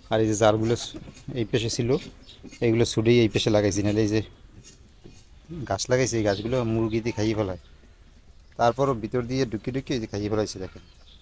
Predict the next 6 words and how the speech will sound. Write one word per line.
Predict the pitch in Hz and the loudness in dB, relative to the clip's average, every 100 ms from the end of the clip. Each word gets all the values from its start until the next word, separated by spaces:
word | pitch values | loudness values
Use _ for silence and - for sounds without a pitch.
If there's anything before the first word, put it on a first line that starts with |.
| - - - - - - - | -20 -20 -20 -20 -20 -20 -6
নাই। | 113 104 92 - - - - - - - - - - - - - - 113 | -4 -4 -4 -10 -12 -12 -12 -14 -18 -20 -20 -20 -20 -20 -20 -20 -16 -10
দিছি, | 110 120 - 156 - - - | -4 -4 -4 -6 -6 -16 -10
এর | 107 | -6
মধ্যে | 110 113 - | -4 -4 -4
খাওয়াও | 107 110 | -2 -2
শেষ। | 101 95 | -2 -10